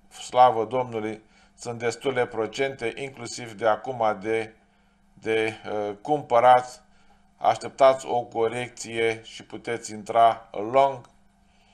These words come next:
până <laughs> undeva spre o sută nouăzeci și cinci, două sute de dolari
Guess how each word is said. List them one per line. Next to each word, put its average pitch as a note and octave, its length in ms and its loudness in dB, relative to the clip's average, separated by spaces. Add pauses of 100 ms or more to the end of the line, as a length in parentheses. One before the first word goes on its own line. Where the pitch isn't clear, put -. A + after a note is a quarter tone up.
(440)
până B2+ 400 -2 (100)
<laughs> - 120 -18
undeva A2+ 500 2
spre A2 600 -4 (560)
o G#2+ 160 -6
sută A2 680 -4
nouăzeci A#2+ 400 0
și C3 100 -8
cinci, A#2+ 360 -12
două A#2 300 -2
sute B2 440 -6
de G#2+ 200 -4
dolari G#2 500 4